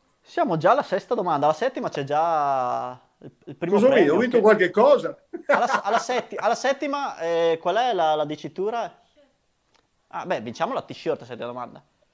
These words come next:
Speaker 1: Però non è biker puro sangue, ma è biker... Come potremmo fare la settima domanda?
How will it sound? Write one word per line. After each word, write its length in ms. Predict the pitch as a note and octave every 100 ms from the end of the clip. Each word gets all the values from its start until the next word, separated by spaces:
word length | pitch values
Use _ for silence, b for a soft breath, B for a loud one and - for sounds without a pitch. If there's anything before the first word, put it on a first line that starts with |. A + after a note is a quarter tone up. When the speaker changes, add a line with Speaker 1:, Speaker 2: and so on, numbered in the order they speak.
| _ _
Speaker 1:
Però 480 | C3+ E3+ A3 G3 E3
non 160 | D3 E3
è 60 |
biker 320 | D#3 E3+ E3+
puro 160 | E3 E3+
sangue, 380 | - F3+ G#3+ A3+
ma 100 | E3+
è 60 |
biker... 680 | C#3 C#3+ E3+ F3 G3+ G3 G3 - _ _ _ _ _ _ _ _ _ _ _ _ _ _ _ _ -
Come 120 | D3
potremmo 320 | D3 D3+ D#3
fare 200 | D3+ D3
la 80 | B2+
settima 300 | - C#3 C3+
domanda? 440 | C3 B2+ B2 B2+